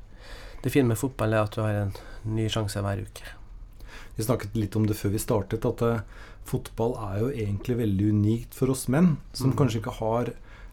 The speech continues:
Speaker 2: eh, altså, de fleste av oss har ikke noen å vise sånne euforiske følelser til, enten om det er nede i kjelleren eller om du bare er kjempeglad, men der er faktisk fotball en av de få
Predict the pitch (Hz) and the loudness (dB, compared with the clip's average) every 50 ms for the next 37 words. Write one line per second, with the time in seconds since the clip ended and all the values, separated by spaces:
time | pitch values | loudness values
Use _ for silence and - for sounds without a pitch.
0 | - - 123 123 123 123 120 117 117 113 120 113 - 127 113 127 - - 135 - | -8 -4 -2 0 0 0 0 -2 -2 -4 -4 -2 -2 0 0 0 2 2 0 0
1 | - - 117 110 104 - - - 110 101 101 101 101 104 104 - - 123 120 120 | 0 0 0 -2 -2 -4 -6 -4 -2 -2 0 0 -2 -2 -4 -2 0 0 2 2
2 | 120 117 117 117 117 117 113 113 110 113 117 127 127 127 123 107 101 104 110 117 | 2 2 2 0 0 -2 -2 -4 -4 -4 0 2 2 4 4 4 4 4 4 4
3 | 120 117 104 95 - 110 107 113 110 104 104 104 104 - 117 113 113 - - 113 | 4 2 2 0 -2 -2 0 0 2 2 2 0 0 0 0 -2 -2 0 2 4
4 | 104 101 95 101 98 - - - 123 - 135 113 101 95 95 - 104 92 - 139 | 4 4 4 2 0 0 -2 -4 0 2 4 4 4 2 0 -2 -2 2 4 4
5 | 143 135 139 139 123 120 117 113 107 95 - 104 104 104 107 110 104 98 104 107 | 4 4 0 -4 -4 -4 -2 -2 -2 0 0 0 0 2 2 2 2 2 2 0
6 | 110 107 101 104 104 - - 110 101 92 90 90 92 98 104 104 107 107 104 107 | 0 0 0 -2 -2 -2 0 0 0 0 0 0 0 0 0 2 2 2 2 2
7 | 104 104 104 104 107 113 107 - 117 104 95 - 95 92 107 123 135 131 120 113 | 2 2 2 2 0 -2 -2 0 0 -2 0 0 0 0 2 2 2 2 2 2
8 | 117 117 117 98 85 82 92 - - 95 - - - 113 107 - - - - - | 0 0 0 -2 -2 -4 -6 -6 -8 -10 -10 -6 -6 -4 -4 -4 -8 -10 -10 -10
9 | - - - - - 107 113 120 117 113 95 95 98 98 107 107 - - - 104 | -10 -10 -10 -8 -4 -2 -2 0 2 0 2 2 2 2 0 0 -2 -10 -6 -2
10 | 98 98 104 107 104 | -2 0 0 0 -2